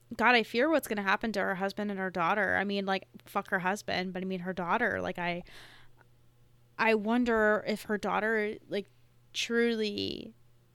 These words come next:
has no problems with the Empire and what the Empire is doing to, um, the galaxy. I mean, maybe she agrees. Maybe Perrin agrees, too. So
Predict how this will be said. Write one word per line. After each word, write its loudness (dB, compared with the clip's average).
has 2
no 2
problems 0
with -4
the 0
Empire 2
and -8
what -10
the 0
Empire 0
is -6
doing -2
to, -10
um, -8
the -8
galaxy. -4
I -14
mean, -2
maybe -4
she -4
agrees. 0
Maybe -4
Perrin 2
agrees, -6
too. 0
So -2